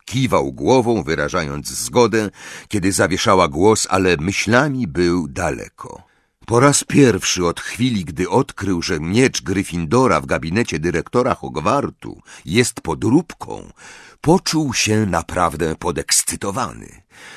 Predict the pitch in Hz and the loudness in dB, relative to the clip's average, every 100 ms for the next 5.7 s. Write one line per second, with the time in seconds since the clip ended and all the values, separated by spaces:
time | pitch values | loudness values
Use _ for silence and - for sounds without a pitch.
0 | - - 104 180 185 127 143 143 107 117 | -18 -2 4 6 6 4 2 0 0 0
1 | 98 127 110 87 90 87 117 127 - 123 | 2 4 4 2 0 2 2 0 0 -2
2 | 80 90 - 117 113 78 - 143 147 104 | -2 -4 -2 -2 -2 -4 4 4 4 2
3 | 127 156 117 104 104 127 139 50 50 - | 2 2 0 -2 -6 -6 -8 -8 -14 -20
4 | _ - - - 92 127 107 107 98 135 | _ -20 -20 -10 -2 0 2 0 4 6
5 | 139 90 73 64 58 - | 4 2 -4 -6 -10 -14